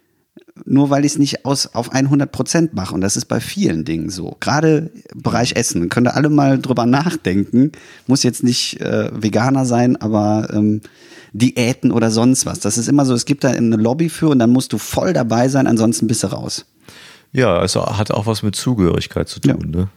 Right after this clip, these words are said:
Speaker 2: Also dieses, äh, sich dann auch als irgendwas zu bezeichnen, hat natürlich auch was,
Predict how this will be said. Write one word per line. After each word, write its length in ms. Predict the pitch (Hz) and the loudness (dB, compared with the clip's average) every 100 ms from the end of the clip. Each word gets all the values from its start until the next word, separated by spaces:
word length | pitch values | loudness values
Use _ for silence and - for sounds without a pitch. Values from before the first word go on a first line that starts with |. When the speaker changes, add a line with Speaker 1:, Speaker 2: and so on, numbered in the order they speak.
| _ | _
Speaker 2:
Also 260 | - 90 82 | -4 -2 0
dieses, 400 | 85 85 87 - - | 2 2 0 -4 -2
äh, 320 | 87 85 80 85 - - - - _ _ | 2 2 0 -4 -16 -20 -20 -20 _ _
sich 420 | 151 90 95 - | -8 0 0 0
dann 200 | 104 98 | -2 -2
auch 160 | 101 - | -2 -2
als 220 | - - | -4 -2
irgendwas 400 | 107 117 95 95 | 0 0 0 -2
zu 180 | - 98 | -4 -2
bezeichnen, 640 | 90 - 92 98 - 127 | -2 0 0 0 0 0
hat 160 | 113 - | 0 0
natürlich 380 | 98 113 107 | -2 -2 -4
auch 240 | - 98 - | -4 -4 -4
was, 420 | 104 - - - | -4 -4 -6 -10